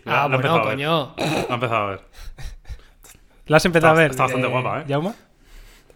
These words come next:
Speaker 3: Está guapa, tío, tenía
Speaker 2: Está
Speaker 3: que
Speaker 2: todo
Speaker 3: decirlo.
Speaker 2: guapa.
Speaker 3: O sea, es que,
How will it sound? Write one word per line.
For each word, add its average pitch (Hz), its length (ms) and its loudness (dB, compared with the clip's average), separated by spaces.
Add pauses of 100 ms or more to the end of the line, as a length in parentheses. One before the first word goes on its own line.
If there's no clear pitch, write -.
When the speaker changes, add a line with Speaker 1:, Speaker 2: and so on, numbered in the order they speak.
Speaker 3:
Está 170 280 4
guapa, 151 320 2
tío, 127 180 -2
tenía 131 200 -4
Speaker 2:
Está 156 60 -2
Speaker 3:
que 156 60 0
Speaker 2:
todo 117 100 -4
Speaker 3:
decirlo. 123 200 0
Speaker 2:
guapa. - 100 -8 (200)
Speaker 3:
O - 20 -14
sea, 135 140 -2
es 139 80 -6
que, 196 240 -8